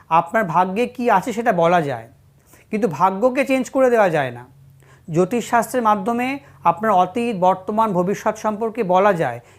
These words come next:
যে এগুলো অতীতে হয়েছিল, এগুলো ভবিষ্যতে হচ্ছে,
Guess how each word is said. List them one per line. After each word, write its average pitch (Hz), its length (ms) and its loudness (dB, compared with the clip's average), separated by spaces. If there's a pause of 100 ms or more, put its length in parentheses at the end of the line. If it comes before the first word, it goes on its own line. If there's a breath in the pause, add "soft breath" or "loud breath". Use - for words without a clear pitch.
যে 180 120 2
এগুলো 202 200 2
অতীতে 208 280 0
হয়েছিল, 233 560 2 (240 soft breath)
এগুলো 180 220 2
ভবিষ্যতে 220 440 0
হচ্ছে, 240 500 0